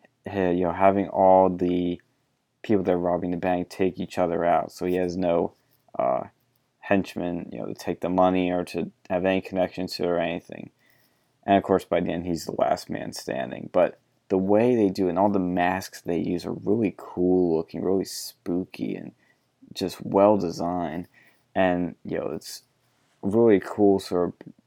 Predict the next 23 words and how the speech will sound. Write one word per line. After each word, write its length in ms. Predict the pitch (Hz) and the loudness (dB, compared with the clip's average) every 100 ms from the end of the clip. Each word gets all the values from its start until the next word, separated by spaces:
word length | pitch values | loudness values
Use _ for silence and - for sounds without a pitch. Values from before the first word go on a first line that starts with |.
| - | -6
break 420 | 95 92 90 - | 2 2 2 -2
in 240 | 87 87 | -4 -2
how 220 | 87 85 87 | -2 -2 0
they 100 | 87 | -2
do 300 | 87 90 85 | 0 0 0
it 80 | |
all 240 | 90 87 87 | 0 0 0
and 80 | 90 | 0
all 180 | 90 90 | 0 2
that. 360 | 90 90 - _ _ _ _ _ _ _ _ _ _ _ _ _ _ _ _ - | 2 2 0 _ _ _ _ _ _ _ _ _ _ _ _ _ _ _ _ -2
And 440 | 87 85 85 85 | 0 2 0 2
that's 280 | 92 90 - | 2 0 -4
when 120 | 90 | -4
the 80 | 82 | 0
Joker, 380 | 98 90 - 90 | 4 4 2 -8
of 80 | |
course, 300 | - 90 85 | -4 -4 -2
reveals 440 | 87 80 92 92 - | -4 2 6 6 4
himself. 560 | 82 - 52 50 - | -8 -8 -8 -8 -6
And 80 | 80 | 2
it's 200 | 101 - | 2 2
just 260 | - - - | -8 -14 -16
awesome. 680 | 57 62 71 - 50 - | -10 -8 -6 -6 -8 -8